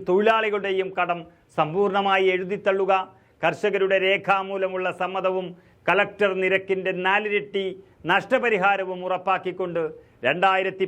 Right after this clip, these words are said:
പതിമൂന്നിലെ ഭൂമി ഏറ്റെടുക്കൽ നിയമം രാജ്യവ്യാപകമായി പുനഃസ്ഥാപിക്കുക തുടങ്ങിയ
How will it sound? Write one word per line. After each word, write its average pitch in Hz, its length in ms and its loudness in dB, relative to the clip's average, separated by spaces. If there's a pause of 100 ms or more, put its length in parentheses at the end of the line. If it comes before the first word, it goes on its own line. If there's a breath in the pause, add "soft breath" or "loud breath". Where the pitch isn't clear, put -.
പതിമൂന്നിലെ 185 640 -2
ഭൂമി 190 320 0
ഏറ്റെടുക്കൽ 185 540 -2
നിയമം 180 300 -4 (440 loud breath)
രാജ്യവ്യാപകമായി 190 1040 2
പുനഃസ്ഥാപിക്കുക 170 800 -2 (100)
തുടങ്ങിയ 165 380 -2